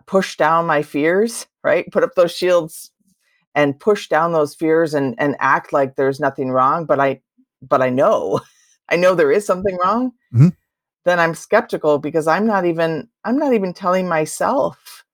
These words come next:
Speaker 1: a story that I can believe. <laughs> It's like the placebo, right?
Speaker 2: Yeah,
Speaker 1: It's like
Speaker 2: yeah. No, it's exactly
Speaker 1: knowing.
Speaker 2: like the placebo. Or it could be that I'm telling myself a story that I do believe,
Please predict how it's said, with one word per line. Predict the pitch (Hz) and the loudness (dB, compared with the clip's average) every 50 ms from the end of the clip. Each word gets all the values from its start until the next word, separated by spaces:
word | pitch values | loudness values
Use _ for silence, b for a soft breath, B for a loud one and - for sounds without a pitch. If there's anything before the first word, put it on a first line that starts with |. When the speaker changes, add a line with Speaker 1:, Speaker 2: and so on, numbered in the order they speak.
| _ _ _ _ _ _ _ _ _ _ _ _ - | _ _ _ _ _ _ _ _ _ _ _ _ -2
Speaker 1:
a | 165 160 | -2 -2
story | - - - - - 165 160 165 165 165 160 | -2 -4 -6 -2 0 2 2 2 2 2 2
that | 156 160 151 - - | 0 0 0 0 0
I | 151 | -2
can | 151 - 160 147 135 | 0 0 -2 -2 -2
believe. | 135 131 139 131 101 - - _ _ _ _ _ _ _ _ B | 0 0 0 0 0 -4 -8 _ _ _ _ _ _ _ _ B
<laughs> | B B B B B B _ _ _ _ _ _ _ _ _ - | B B B B B B _ _ _ _ _ _ _ _ _ -6
It's | 226 247 - | -4 0 2
like | 330 311 294 | 2 2 2
the | 359 302 | 2 2
placebo, | 311 320 294 - 359 359 480 453 - 220 165 151 156 | 2 0 0 2 2 2 2 2 2 2 2 2 2
right? | 165 165 208 233 294 - | 2 2 2 0 0 2
Speaker 2:
Yeah, | 147 143 | 2 2
Speaker 1:
It's | 147 - - | 2 2 2
like | 156 156 | 2 2
Speaker 2:
yeah. | 190 185 | 2 2
No, | 123 143 147 | 2 4 4
it's | 143 - | 4 4
exactly | 127 117 - 147 180 254 | 4 4 4 4 4 4
Speaker 1:
knowing. | 190 175 | 2 2
Speaker 2:
like | 156 | 2
the | 165 | 0
placebo. | 147 151 - - 160 151 135 123 110 110 123 | -2 0 2 2 4 4 6 4 4 2 0
Or | - 131 131 131 127 | 2 4 4 4 4
it | 127 - | 4 4
could | - 208 233 180 | 2 2 4 4
be | 143 127 127 127 | 4 4 6 4
that | 123 120 120 117 | 4 4 4 2
I'm | 113 113 | 2 2
telling | 110 131 135 135 131 123 | 4 4 4 4 4 4
myself | 117 117 110 107 - - 127 120 - | 4 2 2 0 2 2 2 2 2
a | 110 101 | 0 0
story | - - 117 110 110 110 110 | 2 2 4 4 4 4 4
that | 98 107 101 | 2 2 2
I | 98 92 90 | 0 0 2
do | 101 147 190 170 | 4 4 4 4
believe, | 127 101 90 87 - - - | 4 2 0 -2 -6 -12 -18